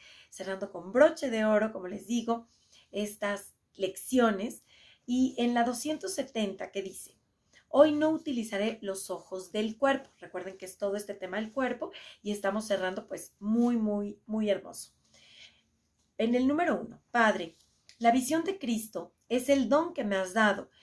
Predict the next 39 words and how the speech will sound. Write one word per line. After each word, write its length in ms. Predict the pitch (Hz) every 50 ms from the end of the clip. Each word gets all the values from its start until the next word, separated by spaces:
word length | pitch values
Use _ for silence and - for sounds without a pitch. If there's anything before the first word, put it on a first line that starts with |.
| - - _
el 140 | - 196 -
cual 220 | - 233 233 233
tiene 220 | - 269 254 254 262
el 100 | 269 269
poder 280 | - 220 220 220 214
de 80 | 214 233
transformar 800 | 233 - 220 208 202 - - - 185 185 185 185 190 196 196 - _
todo 260 | - 226 226 226 233
lo 140 | 240 233 233
que 120 | - -
los 220 | 196 185 180 - 185
ojos 260 | 170 - - 202 196
del 180 | 233 226 -
cuerpo 360 | - - 196 190 - - 202 -
contemplan 640 | 208 208 202 - 208 202 196 - - 180 185 - - - - - - _
en 140 | - 220 226
el 160 | 226 220 220
panorama 720 | - 226 226 220 226 226 233 247 269 294 285 214 185 - - _ _ _ _
de 260 | _ 190 196 190 - -
un 340 | - 226 302 392 381 277 196
mundo 480 | 185 185 185 180 180 185 190 190 - _ _ _
perdonado. 1120 | - 254 254 254 254 254 254 220 233 247 233 240 226 220 208 202 202 - - - - - _ _ _ _ _ _ _ _ _ _ - _ _ _ _ _ _ _
Cuán 340 | - - 262 277 302 320 330
glorioso 460 | 320 302 269 254 247 247 240 240 -
y 60 | 233 214
lleno 220 | 220 214 214 214
de 100 | 208 196
gracia 600 | 185 202 208 208 214 208 - - 175 160 - _ _ _ _ _ _
es 380 | - 208 220 220 220 220 - - -
ese 320 | 233 240 240 - - 196
mundo. 420 | 190 190 185 175 165 151 - - _ _ _ _ _ -
No 120 | 214 240
obstante, 580 | 269 262 - - - 220 208 190 - - 214 214
cuanto 320 | - 208 196 190 - 202
más 280 | 196 202 233 285 277 -
podré 320 | - - 254 233 220 220
contemplar 520 | 220 233 220 208 214 190 185 - 202 196 190
en 140 | 190 185 175
él 320 | 180 190 226 277 370 -